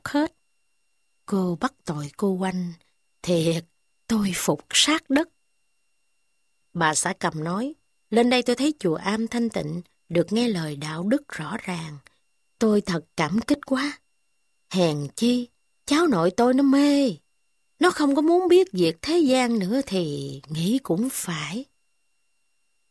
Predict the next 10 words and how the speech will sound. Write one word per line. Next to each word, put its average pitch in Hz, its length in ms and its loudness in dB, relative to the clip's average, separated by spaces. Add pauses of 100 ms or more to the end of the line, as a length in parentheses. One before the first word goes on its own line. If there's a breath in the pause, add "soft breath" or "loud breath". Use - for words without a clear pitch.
(400)
Tôi 196 200 0
già 151 540 -2
rồi 147 100 -12
đây, 175 200 -10 (520)
mà 160 360 -4
tôi 226 100 0
còn 160 300 -4
mê 262 360 4
thay, 262 320 -4 (500)
huống 370 160 4